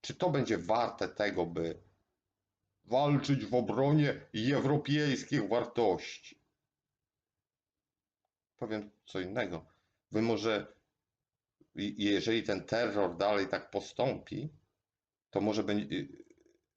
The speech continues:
będziecie witać ruskich soldatów Putina jak wyzwolicieli.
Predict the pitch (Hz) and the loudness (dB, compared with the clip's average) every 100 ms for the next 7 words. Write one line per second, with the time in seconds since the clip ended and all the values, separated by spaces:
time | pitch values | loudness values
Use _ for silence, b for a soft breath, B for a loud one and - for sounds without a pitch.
0 | - 90 101 113 - 87 90 80 78 80 | -8 -4 -2 -2 0 -2 -4 -8 -4 -4
1 | - - _ _ _ _ _ - 104 123 | -6 -12 _ _ _ _ _ -6 -4 -4
2 | - 104 - 98 95 113 113 - - - | -4 -6 -2 -2 0 -2 -2 -8 -12 -14
3 | - 131 110 107 95 90 92 92 95 87 | -8 -2 0 0 0 -4 -4 -2 -2 -4
4 | - - - | -8 -8 -10